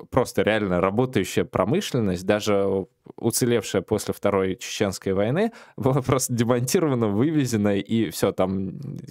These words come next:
хлеб негде печь. Вот, то есть, казалось бы, сельхоз, э, район, да, ну, там есть, э, добыча нефти, но она перерабатывается там либо в Астрахани, либо под Волгоградом, либо где, ну, то есть, э, регион абсолютно не самостоятельный.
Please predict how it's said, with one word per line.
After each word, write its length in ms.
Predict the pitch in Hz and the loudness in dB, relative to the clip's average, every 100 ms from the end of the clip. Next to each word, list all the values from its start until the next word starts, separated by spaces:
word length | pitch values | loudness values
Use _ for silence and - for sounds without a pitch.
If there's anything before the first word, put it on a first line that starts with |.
| - | -6
хлеб 340 | - 117 - | -2 0 0
негде 260 | 98 92 90 | -2 -2 -4
печь. 360 | - 92 - - - 127 - | -2 -2 -4 -12 -16 -14 -2
Вот, 280 | 92 92 | 0 0
то 80 | - | 0
есть, 300 | 90 - - - | -2 -4 -6 -4
казалось 360 | - 98 104 95 | 0 2 0 0
бы, 100 | 98 | -4
сельхоз, 460 | - 104 - 110 - | -4 -4 -2 -2 0
э, 500 | 98 92 87 60 50 - - _ - - - | 0 0 -2 -4 -10 -14 -20 _ -20 -20 -6
район, 540 | 95 101 120 190 151 | -2 0 0 0 0
да, 220 | 95 120 135 - - | 0 -2 -2 -12 -2
ну, 120 | 131 | 0
там 220 | 127 95 | 2 0
есть, 420 | 92 104 - - | 0 0 -2 -6
э, 200 | - 85 - - - - - _ _ _ | -4 -6 -8 -14 -20 -20 -20 _ _ _
добыча 680 | - - - 98 92 - - | -20 -18 -6 -4 -2 -4 -4
нефти, 380 | 101 196 - 95 | -2 -2 -4 -6
но 180 | 90 90 | -2 -2
она 200 | 90 95 | -2 -4
перерабатывается 1000 | - - 95 92 95 - 87 92 - 85 | -4 -2 -2 0 -2 0 -4 -4 -6 -8
там 300 | - - - - - | -8 -14 -14 -18 -8
либо 240 | 95 90 90 | -4 -2 0
в 100 | 113 | 0
Астрахани, 680 | 185 - 127 - 113 104 | 0 -4 -6 -2 -4 -2
либо 340 | 92 90 85 87 | -2 -2 -4 -8
под 200 | - 90 | -8 -6
Волгоградом, 800 | 90 95 92 92 117 151 104 90 | -4 -2 -2 0 0 0 -2 -2
либо 260 | 92 90 92 | -6 -4 -6
где, 260 | 90 120 | -2 -2
ну, 160 | 117 95 | -2 -6
то 140 | - | -6
есть, 200 | - - | -6 -6
э, 260 | 85 90 104 | -6 -4 -2
регион 380 | 101 101 113 101 | -2 0 0 0
абсолютно 440 | 98 101 98 - | -2 -4 -6 -6
не 280 | 95 98 104 | -4 -2 -2
самостоятельный. 840 | 98 98 - - 123 208 - 113 | -4 -6 -4 0 0 0 -2 -2